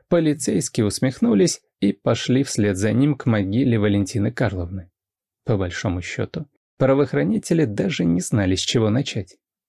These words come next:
Но когда незнакомка в чёрном платке увидела сотрудников, она тут же бросилась на утёк, вызвав у них серьёзные подозрения.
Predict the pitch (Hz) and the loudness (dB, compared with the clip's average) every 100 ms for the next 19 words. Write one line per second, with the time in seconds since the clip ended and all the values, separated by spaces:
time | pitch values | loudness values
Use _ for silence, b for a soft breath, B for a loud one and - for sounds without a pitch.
0 | _ - 92 90 113 - 110 95 95 123 | _ -6 -4 -2 -4 -4 -4 -4 -2 -2
1 | 104 92 95 95 156 143 - 104 - 131 | -4 -4 -6 -4 -2 -2 -2 -4 -2 -2
2 | 135 101 107 87 - 160 123 - _ _ | 0 0 -2 -8 -6 -6 -6 -10 _ _
3 | 143 139 127 156 127 117 - 101 - 214 | 0 2 2 2 0 0 -2 -4 -2 -2
4 | 180 101 90 101 - _ _ - 123 123 | 0 -2 -4 -8 -10 _ _ -2 0 0
5 | 127 131 - 123 127 110 143 120 110 107 | 0 -2 -2 -2 0 0 0 0 -2 0
6 | 135 117 - 131 147 - 95 _ _ _ | 0 0 0 0 0 -4 -14 _ _ _
7 | - 135 104 107 107 127 127 - 151 160 | 0 2 2 2 0 0 0 2 2 2
8 | - 170 143 104 95 107 104 117 127 123 | 2 2 2 2 0 0 0 2 0 0
9 | 92 87 - | -2 -4 -12